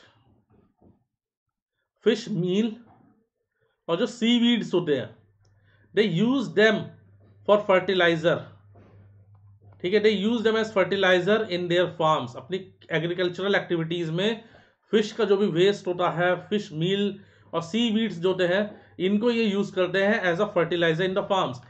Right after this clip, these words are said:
इंडिया में भी आप एग्जांपल देखो, इंडिया में एग्जांपल है एक्वाकल्चर।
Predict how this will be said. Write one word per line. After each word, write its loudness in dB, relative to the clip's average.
इंडिया 4
में 4
भी 2
आप 0
एग्जांपल 0
देखो, 2
इंडिया 2
में -2
एग्जांपल -2
है -4
एक्वाकल्चर। -2